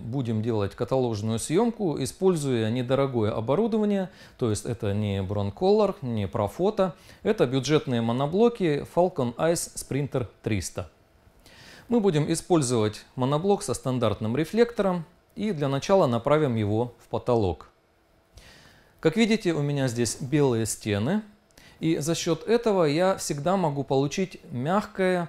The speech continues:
практически бестеневое освещение, что очень хорошо именно для каталожной съёмки.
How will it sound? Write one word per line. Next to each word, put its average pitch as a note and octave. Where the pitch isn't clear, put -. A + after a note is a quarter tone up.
практически D#3
бестеневое C3
освещение, A#2
что C3
очень E3
хорошо C#3
именно C3+
для A2
каталожной G#2+
съёмки. G#2+